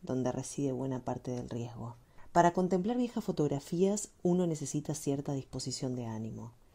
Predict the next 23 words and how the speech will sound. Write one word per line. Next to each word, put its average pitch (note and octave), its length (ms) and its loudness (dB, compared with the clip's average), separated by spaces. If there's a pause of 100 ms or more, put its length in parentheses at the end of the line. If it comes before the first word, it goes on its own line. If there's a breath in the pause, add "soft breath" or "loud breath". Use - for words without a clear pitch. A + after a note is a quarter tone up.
(320 loud breath)
Difícilmente E3 800 0
emprenda D3+ 400 0
la C#3+ 140 0
tarea C#3+ 340 2
al D3+ 80 2
volver C#3 300 2
de D#3 80 0
un C#3 80 -2
paseo C#3+ 380 -2
dichoso C3+ 720 -4 (460 loud breath)
o F3 120 8
rodeado F#3 520 4
del D3+ 180 0
bullicio C#3+ 600 -2
de C#3 60 -2
la C3+ 100 -2
familia C#3 720 -2
en D3 220 0
pleno D3+ 480 2
en B2+ 80 -2
un C#3 120 -2
día C#3+ 220 0
festivo. B2+ 680 -6